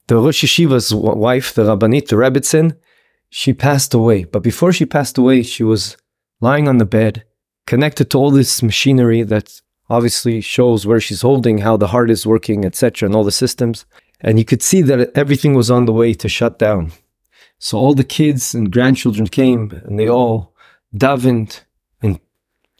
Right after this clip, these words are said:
obviously, needless to say, with great intensity. And suddenly you saw that every time they were davening, it looked like everything was going up.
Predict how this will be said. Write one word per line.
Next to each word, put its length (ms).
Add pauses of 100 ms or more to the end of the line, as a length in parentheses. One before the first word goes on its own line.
(120)
obviously, 500
needless 380
to 100
say, 300
with 220
great 200
intensity. 640 (440)
And 120
suddenly 720 (540)
you 160
saw 320
that 180
every 220
time 260
they 80
were 100
davening, 600 (460)
it 120
looked 280
like 340
everything 420
was 200
going 500
up. 360